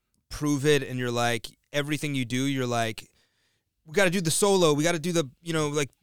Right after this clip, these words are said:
to the utmost or whatever." And as you get older, you're like, "Oh, it's actually, like, cool how Dave Grohl, like, gives, leaves space." You know what I mean? And it actually makes it more effective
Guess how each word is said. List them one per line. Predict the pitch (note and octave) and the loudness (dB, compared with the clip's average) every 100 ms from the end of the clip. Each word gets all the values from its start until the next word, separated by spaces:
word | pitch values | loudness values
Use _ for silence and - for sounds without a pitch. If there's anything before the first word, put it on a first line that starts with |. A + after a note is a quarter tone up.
| _ | _
to | - | -6
the | D#3+ D#3 - | 0 0 2
utmost | F#3 E3 D3 C3+ - | -2 0 -2 0 -2
or | |
whatever." | C#3 C3+ C3+ C3+ C3+ | 0 0 2 0 -2
And | C#3 C#3+ C#3 C#3 | -2 -4 -4 -6
as | D3+ D3 | -4 -4
you | D3+ | -2
get | D3 | -2
older, | C#3+ D3 | 0 -2
you're | C#3 C3+ | -2 -2
like, | B2+ A#2+ - _ - | -2 -2 -6 _ -6
"Oh, | F3+ G3 D3 | 0 2 0
it's | C#3 | -2
actually, | F3+ - A#3 | -6 -4 -2
like, | D#3+ - - _ _ _ _ | -2 -4 -16 _ _ _ _
cool | - G3+ G#3 F3+ D3 C3+ C3 _ _ | -6 0 2 4 2 0 -4 _ _
how | D#3 D3 | -2 0
Dave | - D3+ C#3 | 2 0 0
Grohl, | D3+ D3+ | 0 2
like, | C#3 A#2+ A#2 | 2 -2 -2
gives, | C3+ - | -6 -6
leaves | C#3 C#3+ | -4 -2
space." | A#2+ - - D3 - - - - _ _ | 0 -2 -2 -2 0 -4 -6 -8 _ _
You | C#3 | -8
know | C#3+ | -2
what | C3+ | 0
I | |
mean? | C3 C#3+ D3 | 0 0 -2
And | C#3 | -4
it | C#3+ C#3+ | -2 0
actually | D#3+ - D3+ | -2 -2 -4
makes | C#3+ D3 - | 0 -2 -2
it | D3+ | -6
more | C#3 C#3+ C#3+ | -4 0 0
effective | A#2+ - G3 G#3+ - B2+ A#2 A2 | -2 -2 -2 0 0 0 0 -6